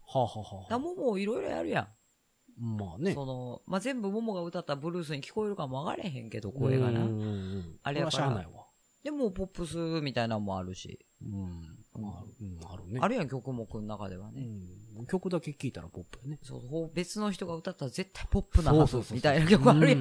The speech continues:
Speaker 2: んか。
Speaker 1: うん。絶対可愛くなんのにな、みたいな。
Speaker 2: もうしゃあないよね。すいません。<laughs> でも、まあ、そんなんとかブルースやったり、
Speaker 1: うん。
Speaker 2: ロックやっ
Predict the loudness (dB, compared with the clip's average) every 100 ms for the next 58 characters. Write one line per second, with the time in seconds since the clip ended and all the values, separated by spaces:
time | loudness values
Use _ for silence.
0 | 2 -4 -10 -6 -2 -2 -4 -2 4 4
1 | 6 4 4 2 0 0 -2 -6 -14 -18
2 | -20 -18 -14 -12 -8 -6 -4 -6 -4 -4
3 | 0 4 6 6 6 6 4 6 6 6
4 | 6 6 4 6 8 8 8 4 6 4
5 | 2 -2 -2 -2 -2 -4 -4 -2 0 0
6 | 2 0 -2 0 2 2 0 -2 -4 -6
7 | -8 -10 -12 -10